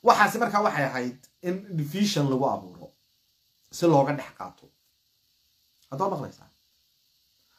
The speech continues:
Oo caqliga iyo maskaxda ummadda loo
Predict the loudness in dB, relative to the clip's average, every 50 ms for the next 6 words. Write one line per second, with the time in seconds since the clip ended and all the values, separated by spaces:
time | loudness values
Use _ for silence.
0 | _ _ _ _ 4 6 6 6 6 4 2 2 2 2 2 0 -2 0 0 2
1 | 2 0 2 0 -4 -2 -2 -2 -2 -4 -6 -10 -14 -6 -4 -4 -4 -4 -8 -10
2 | -6 -4 -4 -4 -4 -6 -6 -2 -2 -2 -2 2 4 4 4 4 0 -6 _ _
3 | _ _ _ _ _ -20 _ _ _ _ 4 6 6 6 6